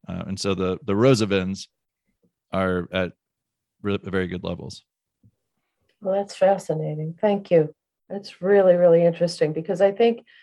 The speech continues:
Speaker 2: again, it goes back to if you don't have a base of knowledge. And what I love is you can tell this is your world.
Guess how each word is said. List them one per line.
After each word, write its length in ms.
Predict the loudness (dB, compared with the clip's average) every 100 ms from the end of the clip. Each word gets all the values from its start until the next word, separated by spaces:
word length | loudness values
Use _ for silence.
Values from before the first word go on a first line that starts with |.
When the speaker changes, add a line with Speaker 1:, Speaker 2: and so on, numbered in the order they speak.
| _ _ -4
Speaker 2:
again, 320 | 0 2 2
it 100 | 0
goes 160 | -4 -2
back 320 | -2 -2 -6
to 280 | -10 -8 -8
if 140 | -6 -2
you 80 |
don't 220 | 0 0 0
have 180 | 2
a 80 | 4
base 320 | 4 2 0
of 80 | -4
knowledge. 560 | -2 -2 0 -2 -4 -4
And 160 | -2 -2 -8 _ _
what 140 | 2 4
I 100 | 6
love 240 | 4 2
is 180 | 0 -8
you 60 | -10
can 200 | -10 0
tell 280 | 4 6
this 240 | 4 0 -2
is 160 | -4
your 120 | -4 0
world. 440 | 2 2 0